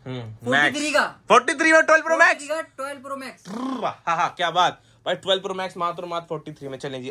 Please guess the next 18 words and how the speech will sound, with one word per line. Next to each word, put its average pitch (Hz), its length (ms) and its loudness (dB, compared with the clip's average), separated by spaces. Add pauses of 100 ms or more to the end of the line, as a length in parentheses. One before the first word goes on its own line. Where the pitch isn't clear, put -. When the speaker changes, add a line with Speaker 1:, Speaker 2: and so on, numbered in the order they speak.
Speaker 1:
अब 214 180 4
सारे 214 300 2
फोन 202 220 -4
कवर 190 220 -2
हो 180 120 -2
गए। 190 200 -4 (360)
यहीं 180 260 -2
पर 202 160 2
आपके 196 320 4
Speaker 2:
अरे 185 120 0
Speaker 1:
लिए 190 180 4
Speaker 2:
भैया 226 280 -4
जी, 233 120 -4
ये 220 260 -4
तो 226 220 -10
देख 208 200 -10
लीजिए। 208 400 -12 (120)
Speaker 1:
ब्यूटी। 165 420 -4